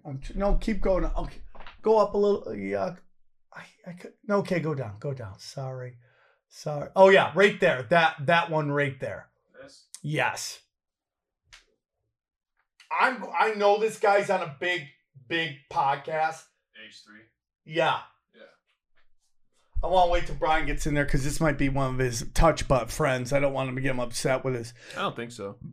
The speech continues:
Speaker 1: touch butt friends, but, I mean, like, the definition.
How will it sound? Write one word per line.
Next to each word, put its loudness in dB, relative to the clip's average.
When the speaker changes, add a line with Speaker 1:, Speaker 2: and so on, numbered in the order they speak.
Speaker 1:
touch 4
butt -2
friends, -6
but, -4
I 8
mean, 4
like, 4
the 4
definition. 4